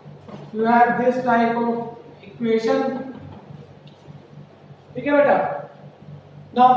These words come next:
factorize this। एक्स स्क्वायर माइनस फोर्टी एक्स, मैं यहाँ पे बच्चे लिख रहा हूँ इक्वेशन, एक्स स्क्वायर माइनस फोर्टी एक्स माइनस सिक्स थाउजेंड।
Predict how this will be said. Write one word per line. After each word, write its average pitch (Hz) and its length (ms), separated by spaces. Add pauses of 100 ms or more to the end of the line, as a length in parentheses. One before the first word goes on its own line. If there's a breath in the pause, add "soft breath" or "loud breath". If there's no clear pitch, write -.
factorize 269 540
this। 202 200 (800)
एक्स 226 240
स्क्वायर 277 240
माइनस 247 480
फोर्टी 226 260
एक्स, 247 180
मैं 247 120
यहाँ 233 200
पे 233 200
बच्चे 247 160
लिख 240 160
रहा 247 100
हूँ 240 120
इक्वेशन, 262 500 (640)
एक्स 214 260
स्क्वायर 254 260
माइनस 233 420
फोर्टी 220 300 (140)
एक्स 240 220
माइनस 233 460
सिक्स - 240
थाउजेंड। 240 440